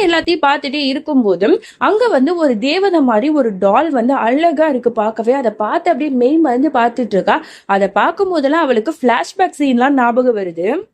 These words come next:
அப்படிதான் ஒரு நாள் குணால் கூட அந்த கடைக்கு வந்திருப்பான். இந்த மாதிரி வந்து ஒரு தேவதை மாதிரி அழகான ஒரு டால் வந்து எனக்கு வேணும் அப்படிங்கிற மாதிரிலாம் கேட்டிருப்பா. அங்க இருக்கிறவங்க வந்து,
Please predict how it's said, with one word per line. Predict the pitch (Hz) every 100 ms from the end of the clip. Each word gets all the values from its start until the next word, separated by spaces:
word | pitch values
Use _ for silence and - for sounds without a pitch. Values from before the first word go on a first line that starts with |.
| _ 196
அப்படிதான் | 220 226 208 277 359
ஒரு | 330 294
நாள் | 262 311
குணால் | 269 269 311
கூட | 269 254
அந்த | 302 269
கடைக்கு | 247 240 262 262 220
வந்திருப்பான். | 240 233 202 196 370 - -
இந்த | - 403 415
மாதிரி | 311 277 330
வந்து | 302 254 330
ஒரு | 294 214
தேவதை | 269 320 339
மாதிரி | 262 247
அழகான | 285 269 294 339 392
ஒரு | 349 262
டால் | 220 226 311
வந்து | 302 247
எனக்கு | 277 247 208
வேணும் | 208 262 302
அப்படிங்கிற | 220
மாதிரிலாம் | 262 269 247 240 269
கேட்டிருப்பா. | 247 233 208 214
அங்க | 339 359 285
இருக்கிறவங்க | 277 311 330 302
வந்து, | 233 220 294